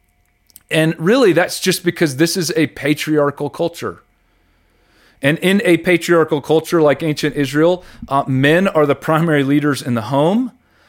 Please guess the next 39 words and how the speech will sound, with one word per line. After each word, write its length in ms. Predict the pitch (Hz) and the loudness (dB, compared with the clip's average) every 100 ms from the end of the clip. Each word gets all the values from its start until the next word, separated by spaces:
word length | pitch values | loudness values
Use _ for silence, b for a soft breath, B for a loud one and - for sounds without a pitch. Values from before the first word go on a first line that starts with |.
| b - | b -6
Uh, 140 | 135 131 | -4 0
men 340 | 135 165 180 | 2 2 2
are 160 | 165 143 | 2 2
leaders 460 | 143 147 147 120 | 2 2 0 -2
in 140 | 143 143 | -2 -2
the 100 | 135 | -2
extended 500 | - - 151 139 120 | -4 -2 -2 -2 -4
family 500 | - 147 165 185 185 | -2 0 0 0 0
or 160 | 139 | 0
the 80 | 123 | -2
family 380 | - 143 131 123 | -4 -4 -2 -4
clan, 480 | - 147 170 202 - | -4 -2 0 0 -2
and 220 | 139 135 | -2 0
men 180 | 147 170 | 0 0
are 140 | 143 | -2
leaders 540 | 127 143 147 143 - - B B B B B | 0 0 2 0 -2 -10 B B B B B
in 340 | 143 143 143 - | 0 2 0 -2
society 680 | - 131 156 143 147 143 | -2 0 2 2 4 2
at 120 | 131 123 | 0 0
large, 800 | 117 135 196 240 208 - - b b b - | 2 4 2 0 -4 -10 -12 b b b -4
uh, 240 | 123 120 143 | 0 0 0
in 100 | 135 | -2
the 80 | 127 | -2
political 500 | 127 127 175 185 190 | 0 2 2 0 -2
decisions. 760 | 180 - 196 202 202 202 - | 0 0 0 0 -2 -2 -4
And 200 | - 139 | -4 0
then, 260 | 151 147 - | 0 -2 -6
of 140 | 131 | -6
course, 300 | - 160 - | 0 0 0
men 260 | 135 139 147 | -2 0 2
are 100 | 139 | 0
leaders 340 | 135 143 143 | 0 0 0
when 100 | 135 | -2
it 100 | 139 | -4
comes 280 | - 135 - | -4 -4 -4
to 80 | 135 | -4
the 140 | 127 | -2
religious 520 | 131 143 196 156 - - | 0 0 0 -2 -8 -12
rituals. 640 | - 110 104 123 104 90 | -6 -6 -4 -2 -4 -4